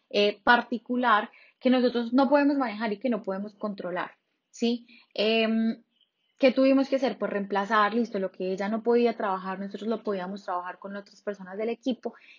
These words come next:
y aún así, eh, nuestra project, eh, mejor dicho, nuestra project se portó como una reina, ¿sí?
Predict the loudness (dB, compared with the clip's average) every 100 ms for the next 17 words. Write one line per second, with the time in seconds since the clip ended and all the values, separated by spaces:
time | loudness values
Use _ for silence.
0 | 2 4 4 2 0 -2 -2 -6 _ _
1 | _ -4 -2 -2 -4 -6 -8 -2 -2 -2
2 | -6 -8 _ _ _ -6 -2 -2 -6 _
3 | _ _ _ _ -4 -2 0 0 -4 -2
4 | -4 -6 -10 -10 -10 -6 -4 -4 -6 -6
5 | -4 -2 -2 -2 -2 -2 0 0 0 -2
6 | -4 -6 _ _ -4 -4 -4